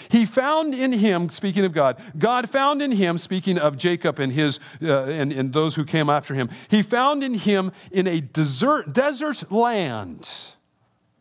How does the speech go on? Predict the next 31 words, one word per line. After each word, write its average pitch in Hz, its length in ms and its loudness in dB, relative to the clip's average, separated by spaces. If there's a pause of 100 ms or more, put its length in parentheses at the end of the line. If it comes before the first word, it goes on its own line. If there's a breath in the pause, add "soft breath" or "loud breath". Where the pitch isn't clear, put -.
(280)
an 95 180 -8
uninhabitable 110 1120 -8
land, 139 340 -16 (200 loud breath)
in 190 100 4
a 196 100 -2
desert 240 520 -2
land, 143 280 0 (200 loud breath)
and 185 180 2
in 190 80 0
the 175 120 -2
howling 262 500 0 (180 loud breath)
waste 185 640 -2 (300 loud breath)
of 139 340 0
the 135 280 0 (200 loud breath)
wilderness." 113 1300 -6 (540 soft breath)
And 208 80 4
that 220 100 2
word 269 300 2
wilderness 220 680 0
is 196 180 -2
the 202 80 -4
same 240 340 -2
word 196 160 2
that 175 40 0
we 170 120 -2
have 156 260 -2
for 131 180 -2
formless. 104 1080 -12 (1800 soft breath)
He 247 220 4
encircled 262 720 0
him. 131 320 -6